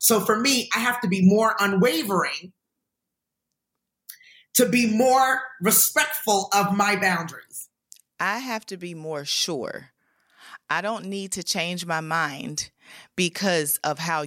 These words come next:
Speaker 2: you have perceived something that I've done. I need to be staunch, steadfast, unmovable in what I know are my own convictions and not let them teeter-totter to appease you.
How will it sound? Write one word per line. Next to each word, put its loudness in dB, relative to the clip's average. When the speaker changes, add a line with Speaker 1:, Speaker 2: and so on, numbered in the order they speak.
Speaker 2:
you -6
have -2
perceived -4
something -4
that -4
I've -6
done. -6
I -2
need -10
to -6
be -14
staunch, 0
steadfast, -4
unmovable 2
in -2
what -2
I -2
know -2
are -2
my -4
own -2
convictions -2
and -2
not -4
let -4
them -2
teeter-totter -4
to -6
appease -2
you. -6